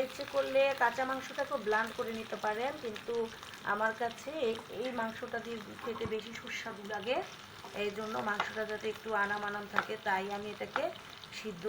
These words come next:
করে তারপর ছেঁচে নিয়েছি। এখন এটাকে আমি একটু নেড়ে ভে-, ভাজা ভাজা করে নিচ্ছি। তারপরে একটু ভাজা করে নিয়েছি, ভাজা করে নিয়ে আমি মাংসটাকে চারপাশে একটু ছড়িয়ে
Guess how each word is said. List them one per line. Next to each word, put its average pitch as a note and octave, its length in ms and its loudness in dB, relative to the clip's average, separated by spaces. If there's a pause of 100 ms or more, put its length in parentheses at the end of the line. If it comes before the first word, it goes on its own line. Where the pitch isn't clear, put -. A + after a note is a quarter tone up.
করে A3 220 4 (680)
তারপর G3 240 2 (100)
ছেঁচে G#3+ 320 -2
নিয়েছি। G3 400 -4 (840)
এখন A3 260 -2 (140)
এটাকে G3+ 280 -2 (140)
আমি G3 120 -4 (120)
একটু - 160 -10 (100)
নেড়ে G3 280 -2 (1000)
ভে-, G#3 220 -2 (100)
ভাজা G#3 300 -2
ভাজা G#3 260 -2
করে G3+ 240 -2
নিচ্ছি। G3 360 -2 (1800)
তারপরে A3+ 420 6 (200)
একটু A#3+ 180 -2 (140)
ভাজা G#3+ 220 2 (100)
করে A3+ 160 6 (100)
নিয়েছি, A3+ 340 -2 (200)
ভাজা G#3+ 280 2
করে A3 220 0
নিয়ে B3 220 2
আমি G#3 100 0 (100)
মাংসটাকে A3 600 0 (220)
চারপাশে A3 480 2 (100)
একটু - 160 -8 (140)
ছড়িয়ে G#3+ 320 2